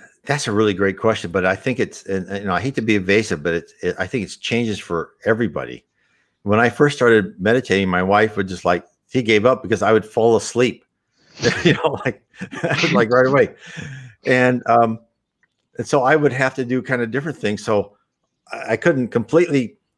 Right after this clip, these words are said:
blank my mind 'cause I would fall asleep. So I ha-, I had to kind of think a thought like, "Okay, open my mind," you know, to let it in. I had, like, I had to make a, a kind of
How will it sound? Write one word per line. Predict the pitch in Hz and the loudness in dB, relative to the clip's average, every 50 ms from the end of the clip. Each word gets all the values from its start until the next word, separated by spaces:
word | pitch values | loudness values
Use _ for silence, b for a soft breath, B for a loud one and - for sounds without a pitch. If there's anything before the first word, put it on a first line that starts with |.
| _ _ | _ _
blank | - 107 117 143 147 143 - - | -6 -2 0 2 2 0 0 -2
my | 123 123 | -2 0
mind | 117 113 113 117 123 139 170 160 | 0 2 2 2 2 0 0 -2
'cause | - 131 104 107 | -4 -4 -2 0
I | 110 110 | 0 2
would | 113 107 104 92 - _ | 2 0 -2 -4 -8 _
fall | _ 117 113 113 117 | _ 0 2 4 2
asleep. | 107 - - 147 127 | 2 2 2 0 2
So | - 110 | 2 2
I | 110 110 | 0 2
ha-, | 131 147 - - _ b b b | 0 -2 -6 -10 _ b b b
I | 120 120 | -2 0
had | 120 139 139 131 | 0 0 0 0
to | 120 120 | 0 -2
kind | - - 131 127 120 | -2 -2 -2 -2 -2
of | 104 98 - - b b b b b _ _ - 95 117 113 - _ _ | -4 -6 -8 -18 b b b b b _ _ -20 -20 -20 -20 -20 _ _
think | - 156 147 - | -2 0 2 2
a | 127 | 2
thought | 110 - 131 123 120 107 | 2 4 4 2 4 2
like, | 107 101 98 98 - _ _ | 2 0 0 0 -4 _ _
"Okay, | 120 113 107 - 104 92 87 | -8 -8 -6 -6 -6 -6 -6
open | - 98 107 - 135 123 | -6 -8 -6 -6 -6 -4
my | 117 113 113 | -4 -2 -2
mind," | 107 104 104 107 107 107 104 107 - - | -2 -2 0 0 -2 -2 -4 -8 -12 -10
you | 113 | -6
know, | 98 87 85 - - | -6 -6 -6 -6 -8
to | - 98 | -8 -2
let | 92 107 110 107 104 | 2 2 4 4 2
it | 101 90 | 2 0
in. | 101 101 90 76 | 0 0 0 -2
I | 76 85 | -2 -4
had, | 104 123 113 98 - - | -4 -4 -4 -6 -8 -6
like, | 98 98 95 - | -6 -6 -6 -4
I | 107 | -2
had | 139 160 147 | -2 0 2
to | 127 117 | 2 2
make | 113 117 120 127 131 127 - - | 2 4 2 2 2 0 -2 -4
a, | 92 90 85 - - _ _ _ _ _ _ _ _ _ | -2 -2 -2 -4 -8 _ _ _ _ _ _ _ _ _
a | - 92 90 85 - _ _ _ | -2 0 0 0 -2 _ _ _
kind | - - 135 131 | -4 -2 0 0
of | 107 92 104 107 107 | 2 2 2 2 2